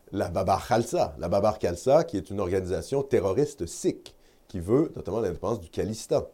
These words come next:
et qui a été responsable de l'assassinat d'Indira Gandhi,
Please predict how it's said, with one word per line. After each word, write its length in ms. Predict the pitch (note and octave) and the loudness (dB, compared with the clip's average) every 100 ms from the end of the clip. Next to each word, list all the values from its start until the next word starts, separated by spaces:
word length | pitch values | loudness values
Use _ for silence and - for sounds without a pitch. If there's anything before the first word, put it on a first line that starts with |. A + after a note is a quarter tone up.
| _ _ _ - | _ _ _ -6
et 120 | F#2+ | -4
qui 80 | G#2 | 0
a 20 | |
été 140 | F#2 G2 | 0 0
responsable 640 | F#2+ F#2+ F2 B2 C#3 G#2+ | 0 -4 0 4 4 4
de 580 | G#2 A2 B2 - - D#2+ | 4 6 6 6 -2 -6
l'assassinat 720 | D#2+ G#2+ - F#2+ - G2 A#2 | -2 -2 -2 -4 -4 -2 0
d'Indira 440 | A2 G2+ F#2 G2 G#2+ | 0 -2 0 0 0
Gandhi, 500 | G#2 A#2+ A#2 A2 | 0 -2 -2 -8